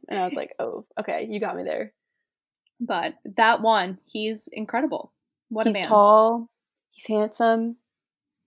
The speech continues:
Speaker 1: He
Speaker 2: What more
Speaker 1: plays
Speaker 2: could you ask?
Speaker 1: intelligent characters.
Speaker 2: Ah, chef's kiss if I've ever heard of it.
Speaker 1: Great guy. All right, I'm
Speaker 2: Great
Speaker 1: gonna let
Speaker 2: guy.
Speaker 1: you go off on the next one 'cause I know you're, you've got things to say.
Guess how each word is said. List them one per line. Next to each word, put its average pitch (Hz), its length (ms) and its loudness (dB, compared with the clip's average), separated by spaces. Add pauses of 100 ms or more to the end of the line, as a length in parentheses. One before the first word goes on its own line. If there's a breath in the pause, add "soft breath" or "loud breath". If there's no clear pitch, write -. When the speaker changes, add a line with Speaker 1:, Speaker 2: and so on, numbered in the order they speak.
(100)
Speaker 1:
He - 140 -4
Speaker 2:
What 226 160 6
more 214 140 8
Speaker 1:
plays 220 140 -2
Speaker 2:
could 240 120 -4
you 220 80 -4
ask? 233 460 -8 (140)
Speaker 1:
intelligent 226 600 4
characters. 240 760 0 (260)
Speaker 2:
Ah, 220 220 -4 (720)
chef's 220 420 -6
kiss 185 320 -2
if 190 100 -12
I've 185 120 -6
ever 185 220 -6
heard 175 200 -6
of 165 80 -10
it. 170 200 -12 (580)
Speaker 1:
Great 175 180 0
guy. 175 300 -2 (260)
All 202 80 2
right, 190 80 6
I'm 185 140 6
Speaker 2:
Great - 100 -2
Speaker 1:
gonna 208 60 2
let 208 100 2
Speaker 2:
guy. 208 60 -8
Speaker 1:
you 202 60 -8
go 202 140 6
off 190 220 4
on 196 100 0
the 190 80 -4
next 185 300 -6
one 190 200 -4
'cause 196 140 -8
I 196 80 -2
know 185 100 -2
you're, 185 280 -2 (400)
you've 196 100 -6
got 185 200 4
things 190 180 -2
to 196 80 -6
say. 190 400 0